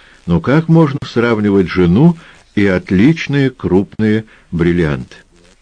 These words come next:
При Сталине Александрович проникновенно пел песни о Сталине, что не мешало ему в дальнейшем поливать Сталина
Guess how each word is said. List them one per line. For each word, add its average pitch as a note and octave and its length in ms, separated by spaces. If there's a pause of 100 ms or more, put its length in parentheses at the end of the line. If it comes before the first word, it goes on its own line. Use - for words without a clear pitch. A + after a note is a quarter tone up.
(1900)
При A2 180
Сталине C#3 680
Александрович A2+ 960
проникновенно G#2+ 800
пел A2+ 260
песни G2 440
о F#2 140
Сталине, C#2+ 600 (880)
что F#2 240
не F2+ 100
мешало G2 400
ему F#2+ 280
в D#2+ 80
дальнейшем G2 580
поливать F2+ 500
Сталина E2+ 640